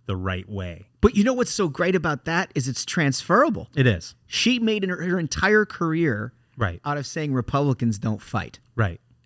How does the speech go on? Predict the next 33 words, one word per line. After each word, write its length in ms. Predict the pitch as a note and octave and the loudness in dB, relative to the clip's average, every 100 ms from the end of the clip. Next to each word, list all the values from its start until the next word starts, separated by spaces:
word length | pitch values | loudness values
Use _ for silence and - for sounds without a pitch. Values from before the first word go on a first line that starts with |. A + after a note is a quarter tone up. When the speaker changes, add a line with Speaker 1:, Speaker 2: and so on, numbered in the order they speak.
| _ | _
Speaker 2:
And 120 | C#3 C#3+ | 0 2
now 200 | D3+ D#3+ | 4 2
she's 260 | - C#3 | 2 -2
become 320 | - - C3+ | -4 -4 -2
a 60 | B2 | -2
Democrat, 580 | A2 B2+ B2 - G2+ F#2 | -2 -4 -2 -2 -4 -4
and 100 | B2 | -8
Democrats 540 | A2 A2 G2+ - G2+ - | -4 -4 -4 -8 -10 -8
Speaker 1:
And 80 | A#2 | -2
Speaker 2:
don't 80 | A2+ | 2
Speaker 1:
Democrats 500 | B2+ A#2 G#2 F#2+ - | 4 4 2 0 -2
Speaker 2:
fight. 60 | F2 | -8
Speaker 1:
don't 100 | F2 | -8
fight. 140 | - B3+ | -8 0
Speaker 2:
What 180 | B3 | 2
an 100 | G#3+ | 2
idiot. 500 | F3 G3+ D3 - - - - | 2 0 -2 -10 -14 -20 -12
<laughs> 100 | - D3+ - - - - | -2 -2 4 2 2 2
Speaker 1:
Right. 220 | F#3 G2 E2+ - _ _ - | 4 4 2 -14 _ _ 2
Well, 120 | G3 | 6
in, 460 | G3+ G3+ G3 G3 F#3+ | 8 8 6 4 4
you 80 | F3 | 4
know, 120 | D#3+ | 4
th-, 140 | C#3+ | 2
I 80 | D3+ | 2
mean, 140 | D3 C3+ | 4 4
like, 160 | B2 | 2
that 280 | B2 D#3 D3+ | 6 6 6
is 180 | C#3+ A#2 | 2 0
the 100 | C#3+ | 0
whole 220 | D3 D3 | 4 2
theory 480 | - C#3+ D#3 D#3+ D#3 | 2 2 4 6 4
of 180 | B2+ | 2